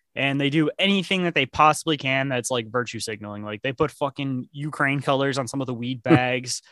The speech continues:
Speaker 2: Oh my
Speaker 1: like,
Speaker 2: God.
Speaker 1: Gay Pride Month. They
Speaker 2: Yeah.
Speaker 1: fucking covered
Speaker 2: Oh.
Speaker 1: everything in loud and proud 'cause it's weed, like, thinking it's funny, like, stickers and shit. Like, get the fuck outta here. Like, I feel like an asshole working for this company. Like, I don't wear anything like, I work for a fucking weed company and I refuse to wear anything that's their logo. Like,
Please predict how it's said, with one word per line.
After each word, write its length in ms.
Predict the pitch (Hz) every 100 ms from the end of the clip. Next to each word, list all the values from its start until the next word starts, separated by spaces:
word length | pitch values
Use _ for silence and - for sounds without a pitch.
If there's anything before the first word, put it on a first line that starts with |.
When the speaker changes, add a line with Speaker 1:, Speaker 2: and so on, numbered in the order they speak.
| _ 147
Speaker 2:
Oh 40 |
my 60 | 110
Speaker 1:
like, 200 | 127 117
Speaker 2:
God. 280 | 80 85 87
Speaker 1:
Gay 120 | 170
Pride 300 | 170 151 143
Month. 360 | 147 147 160 - _ _ _
They 60 | 139
Speaker 2:
Yeah. 60 |
Speaker 1:
fucking 360 | 135 151 151 139
covered 300 | - 151 143
Speaker 2:
Oh. 40 |
Speaker 1:
everything 360 | 139 147 165 151
in 180 | 139 113 _ _
loud 520 | 117 123 143 151 151
and 160 | 147 135
proud 480 | 143 135 143 147 139 _ -
'cause 160 | 139
it's 100 | 123 120
weed, 420 | 135 143 151 135
like, 260 | 127 120
thinking 320 | - 139 143 139
it's 160 | 123
funny, 340 | - 135 135 139
like, 200 | 131 -
stickers 380 | 143 147 135
and 120 | 139 127
shit. 260 | 143 143
Like, 140 | 139 175
get 100 | 311
the 80 | - -
fuck 200 | 151 147
outta 160 | 123 117
here. 260 | 117 113 -
Like, 160 | 143 156
I 40 |
feel 140 | 214
like 120 | 240 165
an 60 |
asshole 360 | 131 139 123 120
working 220 | 123 123
for 80 | 127
this 120 | 117
company. 380 | - 123 110 110
Like, 160 | 113 117
I 220 | 135 147 120 -
don't 220 | 143 120
wear 240 | 127 113 -
anything 600 | 143 139 120 123 117 113 - _ _
like, 140 | 170 196
I 60 |
work 160 | 262 269
for 120 | 254
a 40 | 220
fucking 340 | 240 220 151
weed 160 | 165 147
company 280 | 135 120 123
and 80 |
I 40 | 131
refuse 320 | 123 147 131
to 80 | 123
wear 120 | 120
anything 280 | 120 120 123
that's 140 | 117
their 140 | - 113
logo. 380 | 110 104 101 104
Like, 180 | 107